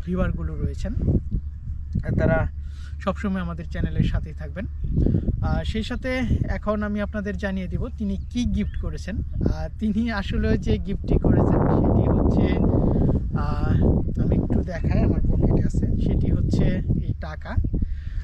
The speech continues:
আহ, আসলে এটা টাকা না আমার কাছে, এটা অনেক বড় একটা প্রাপ্তি আমার কাছে।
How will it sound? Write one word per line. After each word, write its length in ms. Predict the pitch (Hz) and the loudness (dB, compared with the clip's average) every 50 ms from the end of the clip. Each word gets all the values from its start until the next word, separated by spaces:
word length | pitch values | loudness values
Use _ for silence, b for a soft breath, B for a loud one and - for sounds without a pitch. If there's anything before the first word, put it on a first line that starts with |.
| B B - | B B -6
আহ, 400 | - - - - - - - - | -6 -4 -4 -4 -6 -8 -8 -8
আসলে 260 | - 254 254 254 262 | -6 -4 -2 -2 -2
এটা 260 | - 262 - 269 262 | 0 0 2 2 2
টাকা 360 | - - 254 254 254 262 240 | 4 4 2 2 4 2 2
না 80 | 214 202 | 2 2
আমার 240 | 196 190 196 190 - | 0 0 0 0 -2
কাছে, 300 | 190 175 - - 254 214 | -2 -4 -4 -6 -6 -6
এটা 320 | 190 - 190 185 185 185 190 190 - - | -6 -4 -2 -2 2 2 2 4 4 2
অনেক 360 | - 208 208 220 214 185 170 - | 2 2 2 0 0 0 0 0
বড় 300 | 202 208 214 220 214 202 | 2 2 2 2 2 0
একটা 240 | 202 - 208 185 | 0 0 -2 -2
প্রাপ্তি 520 | 170 - - 214 226 226 214 - - 214 190 | -2 -2 -2 0 0 0 0 0 0 0 0
আমার 200 | 175 170 170 160 | 0 -2 -2 -4
কাছে। 320 | - 156 143 - - 226 | -6 -8 -8 -8 -8 -8